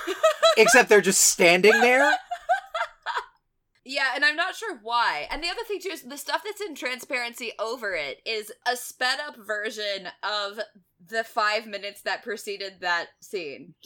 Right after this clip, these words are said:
Speaker 2: Right.
Speaker 1: It's not even like, "Oh, remember our past and, like, when the kids were little and when we found out that Edward died and when I got the telegram that Edward two died." It's just like, "Hey, remember the five minutes that happened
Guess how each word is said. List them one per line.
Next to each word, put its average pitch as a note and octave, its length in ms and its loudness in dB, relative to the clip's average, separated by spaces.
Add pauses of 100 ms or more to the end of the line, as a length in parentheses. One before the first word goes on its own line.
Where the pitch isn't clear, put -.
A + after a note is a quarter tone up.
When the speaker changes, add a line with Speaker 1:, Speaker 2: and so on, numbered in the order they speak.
(280)
Speaker 2:
Right. B3 160 2
Speaker 1:
It's C4+ 100 0
not C4+ 240 2
even E4+ 320 -2
like, A#3+ 300 0 (320)
"Oh, D4 260 2
remember C4+ 500 -2
our B3 200 2
past A#3+ 600 0
and, A#3 140 -6
like, A3 240 -4
when A#3 240 -10
the A#3 80 -10
kids A#3 340 -10
were A#3+ 140 -12
little A3+ 600 -8
and G#3+ 120 -10
when A3+ 160 -16
we B3 120 -14
found B3 420 -2
out A#3 260 -2
that A#3+ 240 -6 (100)
Edward A#3 420 -4
died A3+ 560 -2
and G#3+ 180 -12
when A#3 100 -8
I B3 80 -4
got B3 220 -6
the D#4 60 -12
telegram A#3+ 580 -8
that G#3+ 180 -8
Edward A3 320 -8
two B3+ 320 -12
died." A3+ 540 -6 (360)
It's - 220 -6
just D4+ 240 -6
like, C#4 300 -2 (160)
"Hey, F4+ 320 0
remember C4 360 0
the D4+ 160 2
five C4 280 2
minutes C4 320 -6
that B3+ 260 -6
happened A#3+ 560 0